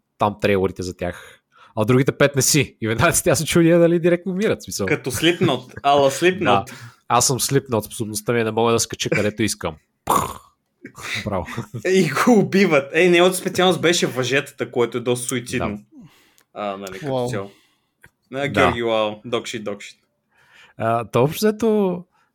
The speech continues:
Speaker 1: а, тук поне беше така с течение на филма се показваха тия историки, и че бяха окей, в смисъл,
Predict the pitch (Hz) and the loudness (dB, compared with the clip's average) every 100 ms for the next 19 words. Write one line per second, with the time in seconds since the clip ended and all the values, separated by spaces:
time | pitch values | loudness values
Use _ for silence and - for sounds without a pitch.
0 | - 117 113 113 143 139 160 156 151 156 | -4 2 4 4 2 2 4 4 6 4
1 | 147 139 139 135 - 117 131 123 120 113 | 4 0 2 0 0 -2 0 0 0 0
2 | 107 98 101 - 117 110 - 101 - 113 | -2 -4 -6 -2 -2 -2 -4 -8 -4 0
3 | 107 98 95 104 98 110 135 202 311 302 | 0 -2 -4 -4 -2 0 0 0 -4 -6
4 | 269 - 185 170 180 170 160 _ - _ | -6 -2 2 2 4 2 2 _ -20 _
5 | _ - 180 - 87 110 - 85 - 95 | _ 0 0 2 0 0 -4 -10 -4 -4
6 | 95 | -4